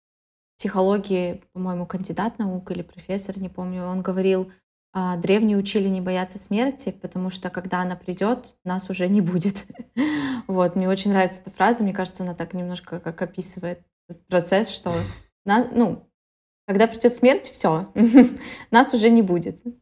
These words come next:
Speaker 1: Поэтому да.
Speaker 2: интересная цитата.
Speaker 1: Вот, поэтому желаем вам никому не сталкиваться с этим, со смертью, я имею в виду, ну, со смертью близких, там, друзей,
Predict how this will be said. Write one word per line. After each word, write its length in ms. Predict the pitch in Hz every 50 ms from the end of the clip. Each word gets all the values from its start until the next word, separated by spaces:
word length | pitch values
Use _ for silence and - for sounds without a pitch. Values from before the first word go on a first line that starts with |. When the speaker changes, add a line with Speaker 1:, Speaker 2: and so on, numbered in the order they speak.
| _ -
Speaker 1:
Поэтому 260 | 190 185 185 - 151
да. 60 | 202
Speaker 2:
интересная 460 | 196 190 185 185 180 170 170 135 131
цитата. 520 | 123 - - 143 - - 127 113 - - - - - _ _ _ _
Speaker 1:
Вот, 280 | - 214 196 180 175 -
поэтому 560 | - 208 208 220 220 214 214 208 208 208 208 - -
желаем 360 | 220 220 226 220 220 226 226
вам 200 | 214 226 220 220
никому 320 | 220 220 220 233 214 220
не 120 | 226 226 226
сталкиваться 720 | 226 - 262 277 349 359 - - 277 226 - 294 - 214
с 120 | 202 - 254
этим, 340 | 302 - - - 190 165
со 100 | 180 - 202 - 208
смертью, 480 | 202 - 196 180 202 262 277 - 269 226
я 100 | 214 190
имею 200 | 196 196 196 196
в 20 | 190
виду, 400 | 196 190 - 185 180 175 175 180
ну, 200 | 202 208 196 180 175
со 220 | - - - -
смертью 340 | - - 202 196 202 - 180
близких, 580 | 180 165 170 185 208 202 - - - 196 - -
там, 200 | 175 175 175 175
друзей, 600 | 180 175 175 175 - 170 185 220 269 285 -